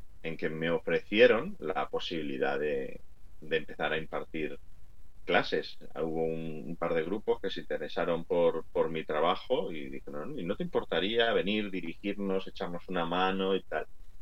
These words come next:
Y fui probando, probando y, y, y cuando me quise dar cuenta, de repente ya me estaban llamando de otros sitios y, "Oye, ven aquí también y ven aquí y tal". Y,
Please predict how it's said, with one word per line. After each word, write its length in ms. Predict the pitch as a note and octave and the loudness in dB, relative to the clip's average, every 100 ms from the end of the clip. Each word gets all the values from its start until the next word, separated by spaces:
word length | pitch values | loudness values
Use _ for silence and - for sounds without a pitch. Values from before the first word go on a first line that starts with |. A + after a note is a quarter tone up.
| - | -6
Y 100 | - | -4
fui 260 | F#2+ G2 F#2+ | -4 0 2
probando, 580 | - F#2+ G2 G2+ G2+ F#2+ | 10 12 12 10 6 6
probando 500 | F#2+ F2+ F2+ F#2 G2+ | 8 6 4 4 4
y, 140 | F#2 E2+ | 4 0
y, 600 | F2 E2 D#2+ D#2 D#2 - | -2 -2 -2 -2 -4 -6
y 40 | E2+ | -2
cuando 240 | F2 F2 | 0 2
me 100 | F2+ | 0
quise 220 | G2 - | 0 6
dar 180 | A2+ G2+ | 6 6
cuenta, 280 | G#2+ G2+ A2+ A2 | 2 4 6 6
de 60 | |
repente 320 | F#2 F#2 F2 | 4 2 2
ya 80 | F#2 | 4
me 60 | F2 | 2
estaban 260 | F2+ F2 F2 | 0 0 0
llamando 360 | E2+ E2 E2+ | 0 2 2
de 60 | E2 | 2
otros 280 | - E2+ - | 0 -4 -4
sitios 420 | E2+ - G#2 F3+ | -4 -2 0 0
y, 300 | F2 E2+ - - - - | -2 -6 -6 -8 -10 -4
"Oye, 220 | - F#2+ | 2 6
ven 180 | A#2+ E3+ | 6 6
aquí 220 | F#3+ G3 | 4 2
también 420 | F3+ F3 D#3 A#2+ G2 | -2 0 6 6 6
y 140 | F#2 | 4
ven 200 | G2+ E3+ | 4 4
aquí 500 | G3 F3+ D3+ G#2+ F#2+ | 0 0 0 0 0
y 60 | F2 | -2
tal". 340 | - F#3+ F#2 | -2 0 0
Y, 120 | F2 | -2